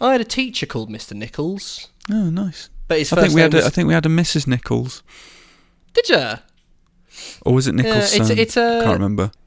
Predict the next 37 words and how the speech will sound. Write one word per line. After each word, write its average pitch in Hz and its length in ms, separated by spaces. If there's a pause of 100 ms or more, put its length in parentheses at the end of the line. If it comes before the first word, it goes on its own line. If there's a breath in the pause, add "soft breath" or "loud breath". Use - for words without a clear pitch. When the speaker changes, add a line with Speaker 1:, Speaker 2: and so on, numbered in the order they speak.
(100)
Speaker 1:
Yeah, 240 340
I 226 60
think 320 240
it 247 120
must 208 260
just - 240
be. 139 280
It's 156 200
a 190 40
very 226 220
t-, - 280
Nichols 214 580
is 170 100
a 160 60
very 165 240
teacher-friendly 127 1160
name. 92 440
Speaker 2:
Mm-hmm. 127 200
Speaker 1:
Let's 160 140
put 175 120
it 135 80
like 95 180
that. 85 260 (120)
You 110 140
Speaker 2:
Yeah, - 20
Speaker 1:
know? 110 200 (240 soft breath)
Speaker 2:
yeah. 120 180 (380 loud breath)
Speaker 1:
Um, 131 580
but 147 220
my, 151 180
my 151 180
one, 139 220
we 131 120
taught - 280
politics. - 680
Your 139 220
one, 151 380